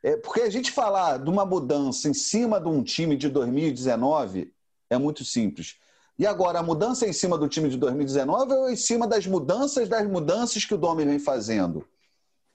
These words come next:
Eu acho que esses jogadores citados, Pedro, Thiago, são passíveis de serem testados. Só que é Flamengo e Santos lá.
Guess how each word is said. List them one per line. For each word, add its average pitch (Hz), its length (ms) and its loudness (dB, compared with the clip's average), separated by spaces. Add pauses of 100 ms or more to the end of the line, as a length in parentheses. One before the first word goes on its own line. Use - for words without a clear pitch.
(380)
Eu 180 140 2
acho 262 160 0
que 285 80 0
esses 254 260 2
jogadores 151 480 0
citados, 135 760 0 (680)
Pedro, 135 380 2
Thiago, 139 300 -2 (360)
são 226 240 -2
passíveis 214 540 0
de 175 180 0
serem 165 280 0
testados. 151 400 0
Só 190 80 2
que 214 100 0
é 226 80 0
Flamengo 208 320 0
e 220 40 -2
Santos 202 280 0
lá. 131 340 0